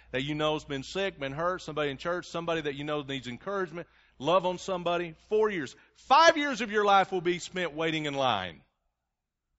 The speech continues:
Five years. So you have five years of opportunity there that you could talk to somebody.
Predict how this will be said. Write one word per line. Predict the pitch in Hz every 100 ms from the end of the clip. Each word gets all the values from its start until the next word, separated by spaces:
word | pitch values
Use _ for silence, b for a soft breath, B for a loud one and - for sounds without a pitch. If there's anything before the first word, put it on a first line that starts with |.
| _ _ _ _ _ _ _ _ _
Five | 196 240 196
years. | 131 87 - - _ _ b b b
So | - 214
you | 202 160 254
have | 285 247 190
five | - 240 285 254
years | 254 240 185
of |
opportunity | 214 208 190 226 233 196 147
there | 151 151
that | 151 147
you | 165
could | 143
talk | 165 147 -
to | 135
somebody. | 135 110 95 80